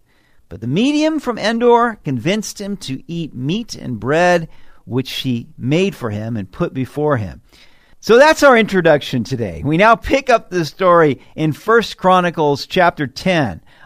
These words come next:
on the day of this epic battle. Now the Philistines fought against Israel,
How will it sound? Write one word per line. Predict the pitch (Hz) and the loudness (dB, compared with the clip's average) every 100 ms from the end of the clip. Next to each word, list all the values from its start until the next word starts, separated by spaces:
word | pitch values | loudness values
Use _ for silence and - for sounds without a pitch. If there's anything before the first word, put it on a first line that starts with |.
| - | -4
on | 147 147 | -2 0
the | 143 | -2
day | 98 226 247 247 254 | 2 6 8 6 4
of | 175 127 | -4 -2
this | 165 180 - - | 0 0 -2 -8
epic | 147 - 147 - | -8 -6 -10 -12
battle. | 80 113 98 101 - _ _ _ _ _ - | -14 -10 -10 -12 -18 _ _ _ _ _ -8
Now | 139 | -6
the | 170 | -6
Philistines | - 262 220 - 190 175 - | 0 2 2 2 0 0 0
fought | 185 175 - | 2 4 2
against | 117 160 151 - | -2 -2 -2 -4
Israel, | 165 147 101 - | -4 -4 -6 -12